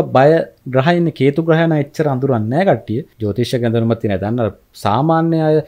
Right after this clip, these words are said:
කේතුට වඩා මේ රාහු කියන ග්‍රහයා ගොඩක් අඳුරනවා, ටිකක් බියක් දක්වන ග්‍රහයෙක්. ඉතින් මේ තත්ත්වයට කරන ගොඩ දෙනෙක් පොඩ්ඩක් බියටපත් වෙලා තියෙන මේ රාහු කේතු මාරුවක් වෙනවලු. මේ රාහු කේතු මාරුව වෙන්නේ වසර එකහමාරකට පස්සෙලු.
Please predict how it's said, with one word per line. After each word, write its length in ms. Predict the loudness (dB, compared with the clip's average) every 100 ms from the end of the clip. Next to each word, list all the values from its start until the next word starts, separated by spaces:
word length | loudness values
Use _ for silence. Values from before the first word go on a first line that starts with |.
| -8 _
කේතුට 400 | -4 -2 0 2
වඩා 360 | 4 4 4 2
මේ 160 | 2
රාහු 300 | 2 4 2 0
කියන 260 | -2 -2 -2 -4 _ _ -4
ග්‍රහයා 320 | 0 2 2
ගොඩක් 280 | 2 0 0
අඳුරනවා, 400 | -2 -2 -2 -4
ටිකක් 260 | -4 -8 -6
බියක් 260 | -4 -4 -6 -8
දක්වන 340 | -8 -4 -4 0
ග්‍රහයෙක්. 540 | 2 2 2 -2 -8 -20 -20 -14 -2
ඉතින් 300 | 0 2 2
මේ 160 | 2 2
තත්ත්වයට 460 | 2 0 2 -2 0
කරන 200 | 0 0 0 2
ගොඩ 160 | 0 2
දෙනෙක් 240 | 2 0 0
පොඩ්ඩක් 360 | 2 2 0 -2 -4
බියටපත් 560 | 2 2 2 0 0
වෙලා 160 | 0 0
තියෙන 140 | 0 0
මේ 200 | 0 0
රාහු 320 | 0 0 -2
කේතු 280 | -2 -4 -2
මාරුවක් 420 | -4 -2 0 -2 -2
වෙනවලු. 460 | -2 0 2 2 0 -4 -14 -20 -6
මේ 160 | -2 0
රාහු 240 | 0 -2
කේතු 300 | -2 -4 -2 -2
මාරුව 300 | 0 0 2
වෙන්නේ 300 | 0 0 0
වසර 220 | 0 -2
එකහමාරකට 640 | -2 -4 -6 -2 0 -2 -2
පස්සෙලු. 460 | -4 -2 0 0